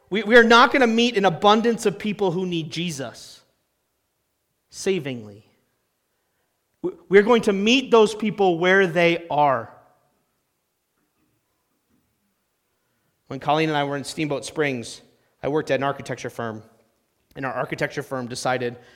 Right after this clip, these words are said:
that they wanted to play, have a team in a co-ed softball league. That was exciting. We were terrible. It was Thursday nights,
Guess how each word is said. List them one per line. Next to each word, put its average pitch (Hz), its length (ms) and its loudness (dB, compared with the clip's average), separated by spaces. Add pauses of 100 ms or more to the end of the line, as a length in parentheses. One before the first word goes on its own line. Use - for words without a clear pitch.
(240)
that 139 160 -4
they 139 80 -2
wanted 139 300 -4
to 131 60 -10
play, 131 400 -2
have 127 180 -6
a 123 40 -12
team 143 280 -8
in 123 60 -8
a 113 40 -12
co-ed 147 320 -6
softball 107 480 -8
league. 107 280 -18 (1300)
That 262 160 2
was 180 160 0
exciting. 120 540 -6 (840)
We 196 140 0
were 233 140 0
terrible. 143 580 0 (1400)
It 180 60 0
was 196 260 2
Thursday 233 580 4
nights, 185 580 0